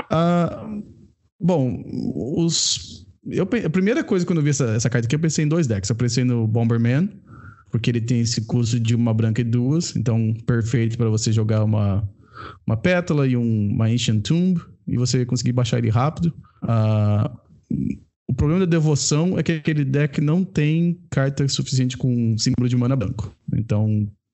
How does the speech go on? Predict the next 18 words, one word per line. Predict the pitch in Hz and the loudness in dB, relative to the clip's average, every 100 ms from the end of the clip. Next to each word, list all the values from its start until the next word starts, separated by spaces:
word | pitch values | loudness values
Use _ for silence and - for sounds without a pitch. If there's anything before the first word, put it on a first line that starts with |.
| _ | _
a | - 127 | -2 0
devoção | 147 135 123 113 - 113 | 2 2 0 0 0 0
branca | 110 113 113 | 2 2 0
pra | 113 110 | 0 0
poder | 113 107 | 0 0
fazer | 110 110 | 2 2
um, | 107 101 | 2 2
virar | 110 | 2
um | 110 | 2
cinco | 117 110 | 0 0
cinco, | 117 123 131 131 - | 0 0 0 0 0
eu | 117 | 0
acho | 110 117 | 2 2
meio | 117 | 2
difícil | 143 - 110 - | 0 0 0 0
com | |
aquele | 113 127 | 0 2
deck. | 113 113 - | 2 0 -2